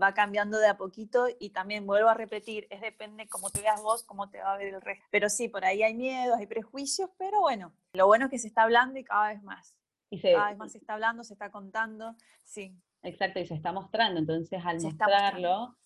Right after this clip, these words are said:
Speaker 2: al mostrarlo como que ya los demás no lo vemos, ni se ve tan distinto, decís, "Ah, bueno, sí es normal, sí,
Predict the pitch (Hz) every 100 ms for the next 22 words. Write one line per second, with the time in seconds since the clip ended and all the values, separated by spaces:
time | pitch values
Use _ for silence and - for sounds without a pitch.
0 | _ 185 180 156 190 208 220 180 170 160
1 | 156 165 170 185 180 160 160 170 180 170
2 | 170 190 190 180 190 _ - 180 165 156
3 | 165 170 180 175 170 165 _ - 220 214
4 | 202 180 180 - _ _ 220 247 277 -
5 | 349 185 170 294 277 269 320 359 165 156
6 | 285 285